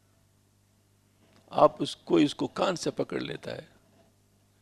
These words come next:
کوئی اس کو رسی سے پکڑ لیتا ہے، کوئی اس کو جو ناک میں اس کی وہ ڈالی ہوتی ہے اس نکیل سے پکڑ لیتے ہیں، کوئی اس کے پیر باندھ لیتے ہیں،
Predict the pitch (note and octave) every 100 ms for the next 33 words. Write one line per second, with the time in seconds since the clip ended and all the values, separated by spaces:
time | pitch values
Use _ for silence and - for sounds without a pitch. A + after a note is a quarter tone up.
0 | _ _ _ - - - D3+ D3+ - C#3+
1 | E3+ A3+ F#3 G3 D3+ D3 C3+ B2+ - C3
2 | - D3+ C#3+ - D3 - - - _ _
3 | _ _ - C3 C#3 D3 C#3+ C3 - A2+
4 | A#2+ A#2+ B2 A#2 A2+ A2 - - - -
5 | F3+ E3 C#3 B2+ B2 A#2 A#2 - A2+ -
6 | D3 _ _ _ - - - D#3 D3+ D3+
7 | - G3+ G#3 D3 C3+ C3 C3+ - B2+